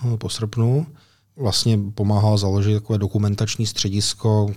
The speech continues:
knihovnu zakázané literatury, která nějakým způsobem taky propojovala ten exil s disentem. Eh, a taky teda, eh, v sedmdesátých letech a potom v osmdesátých letech, eh, se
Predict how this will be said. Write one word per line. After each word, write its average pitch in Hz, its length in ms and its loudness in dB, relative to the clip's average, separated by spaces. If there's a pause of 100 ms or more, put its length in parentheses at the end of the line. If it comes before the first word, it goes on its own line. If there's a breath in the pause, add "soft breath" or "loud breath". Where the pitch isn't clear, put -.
knihovnu 101 360 -2
zakázané 101 500 0
literatury, 98 640 0
která 101 320 0
nějakým 101 340 0
způsobem 104 680 0
taky 98 240 -2
propojovala 104 800 2
ten 107 240 -2
exil 101 420 0
s 104 40 0
disentem. 110 640 0 (600 loud breath)
Eh, 104 320 2 (240)
a 104 260 4 (320)
taky - 220 -2
teda, 143 400 6
eh, 143 40 2 (580)
v 110 320 4 (560)
sedmdesátých 110 920 2
letech 135 460 4
a 139 60 2
potom 139 260 2
v 143 80 -2
osmdesátých 123 840 0
letech, 135 460 0
eh, 143 300 6 (920)
se 117 340 4